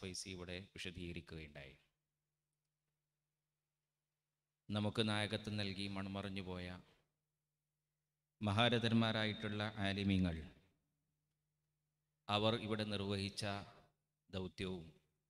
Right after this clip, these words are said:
സമകാലിക സാഹചര്യത്തിൽ നമ്മൾ ഏറ്റെടുക്കേണ്ട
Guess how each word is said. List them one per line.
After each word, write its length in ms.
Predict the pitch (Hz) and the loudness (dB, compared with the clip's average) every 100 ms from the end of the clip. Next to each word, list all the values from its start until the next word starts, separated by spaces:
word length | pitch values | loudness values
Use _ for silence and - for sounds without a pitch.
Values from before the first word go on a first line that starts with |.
| _ _ _ - - _ _ _ _ _ _ _ _ _ _ - | _ _ _ -20 -20 _ _ _ _ _ _ _ _ _ _ -2
സമകാലിക 600 | 113 113 117 127 127 127 120 | 2 4 4 4 4 2 2
സാഹചര്യത്തിൽ 640 | 117 113 113 110 107 107 110 110 107 - - - _ 104 | 2 2 2 0 0 0 0 -2 -8 -18 -20 -20 _ -2
നമ്മൾ 200 | 101 110 107 | 0 2 0
ഏറ്റെടുക്കേണ്ട 600 | 101 107 101 101 101 | 0 -2 -4 -2 -2